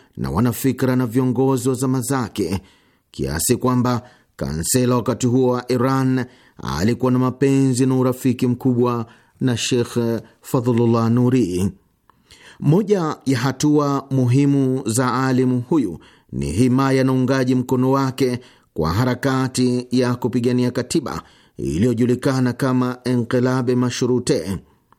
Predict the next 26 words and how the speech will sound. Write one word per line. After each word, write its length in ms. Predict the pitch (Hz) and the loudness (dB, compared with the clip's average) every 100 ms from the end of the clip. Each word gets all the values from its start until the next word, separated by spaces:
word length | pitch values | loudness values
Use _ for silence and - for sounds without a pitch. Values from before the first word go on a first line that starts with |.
| _ _ _ _ _ - | _ _ _ _ _ -14
Yeye 400 | - 98 127 120 | -4 0 2 0
pamoja 460 | - 123 131 123 123 | 0 0 2 2 0
na 160 | 127 | 0
Khunde 360 | 123 135 127 123 | 0 0 0 0
Khurasani 800 | 120 123 123 - 120 139 101 92 - - - | -2 -2 -2 -2 -2 -2 -2 -6 -10 -20 -10
tuliyemzungumzia 1200 | 73 69 104 123 123 127 123 123 110 135 135 135 | -6 0 2 2 2 2 2 2 2 2 2 0
katika 280 | 127 127 123 | -2 -2 -2
kipindi 500 | 127 123 120 117 117 | -2 -2 0 0 0
chetu 400 | 127 127 123 123 | 0 0 0 -2
kilichopita, 840 | 123 117 110 127 135 131 131 120 - _ _ _ - | 0 0 -2 -2 -2 0 -2 -4 -8 _ _ _ -10
pamoja 420 | 67 76 123 120 | -4 0 2 2
na 80 | 127 | 2
maulamaa 580 | 127 123 127 127 135 135 | 2 2 2 2 2 2
wengine 360 | 131 127 127 | 2 2 0
wa 100 | 123 | 2
Najaf, 460 | 123 127 127 123 - _ _ _ - | 0 0 -2 -2 -6 _ _ _ -10
waliwashajisha 920 | 64 69 85 123 113 127 120 123 135 | -6 -4 0 2 2 0 2 2 2
watu 600 | 127 131 135 135 127 123 123 - _ - | 2 2 0 0 0 0 -2 -14 _ -12
waungane 640 | - 139 82 120 131 127 | -10 -6 -2 0 2 0
na 100 | 127 | 0
harakati 500 | 123 127 123 123 131 | 0 -2 -2 -2 0
hiyo, 320 | 127 180 - - _ _ - | 2 2 0 -10 _ _ -14
jambo 300 | 65 76 98 | -8 -2 0
ambalo 640 | 123 120 131 131 127 127 127 | 2 2 2 2 2 0 -2
liliandaa 480 | 156 147 143 139 139 | 0 2 2 2 2
uwanja 600 | 143 147 143 110 95 90 | 2 2 2 0 -2 -6